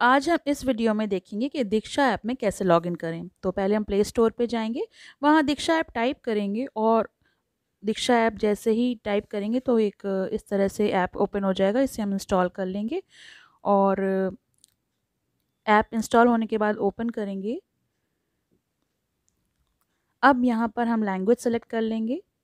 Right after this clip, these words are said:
मैंने इंग्लिश सेलेक्ट करी है। कंटिन्यू। Now आप जिस भी कैटेगरी में आते हैं उसका ऑप्शन आप चूज़ कर लें।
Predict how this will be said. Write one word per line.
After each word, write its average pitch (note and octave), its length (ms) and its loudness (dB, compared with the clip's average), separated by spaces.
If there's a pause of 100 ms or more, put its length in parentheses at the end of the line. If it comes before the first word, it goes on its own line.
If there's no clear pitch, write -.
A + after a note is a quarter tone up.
(240)
मैंने A3 240 2
इंग्लिश A3 300 2
सेलेक्ट A3+ 280 -4
करी A#3 240 -2
है। B3+ 140 -2 (460)
कंटिन्यू। A#3 540 2 (2000)
Now A3 360 4 (340)
आप G#3+ 320 2
जिस G#3 360 2
भी B3 80 4
कैटेगरी G#3+ 500 0
में A#3 140 2
आते G#3 240 0
हैं C4+ 120 2
उसका A#3 380 2
ऑप्शन G#3+ 380 2
आप G#3+ 200 -2
चूज़ G#3 260 -4
कर A3 180 -2
लें। B3+ 160 0